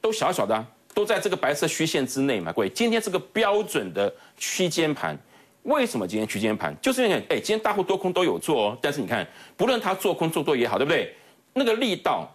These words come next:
都远远的在那个白色虚线之内嘛。就是我所谓，各位，这就是个区间盘嘛。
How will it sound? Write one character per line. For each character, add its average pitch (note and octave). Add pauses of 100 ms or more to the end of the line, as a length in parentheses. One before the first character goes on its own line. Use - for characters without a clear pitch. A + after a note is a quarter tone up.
(120)
都 A#3+
远 E3+
远 F3+
的 G#2
在 C#3
那 C#3+
个 -
白 G#2+
色 B2
虚 -
线 A2+
之 A#2+
内 C#3
嘛。 D2 (800)
就 B3+
是 B3+
我 A#3+
所 -
谓， -
各 G3+
位， F#3
这 F3
就 E3
是 -
个 C#3
区 -
间 A#2+
盘 C#2
嘛。 C2+